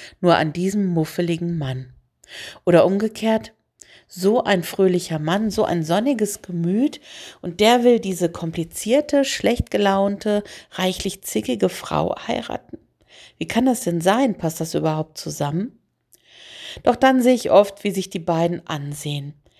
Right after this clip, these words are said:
wie die Sonne aufgeht, wenn sie sich anlächeln, und wie sie dann voneinander sprechen. "Mein Partner erdet mich",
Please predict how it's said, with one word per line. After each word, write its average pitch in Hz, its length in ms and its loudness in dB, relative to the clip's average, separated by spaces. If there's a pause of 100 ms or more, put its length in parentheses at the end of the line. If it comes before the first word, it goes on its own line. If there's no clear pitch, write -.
(240)
wie - 80 -10
die 165 100 2
Sonne 180 380 6
aufgeht, 160 440 4
wenn 175 160 4
sie 175 160 -4
sich 185 280 -4
anlächeln, 185 680 -2 (360)
und 233 160 -2
wie 269 80 4
sie 311 140 6
dann 277 260 4
voneinander 254 560 0
sprechen. 165 640 -6 (1080)
"Mein 147 160 4
Partner 165 520 2
erdet 180 460 4
mich", 160 340 -2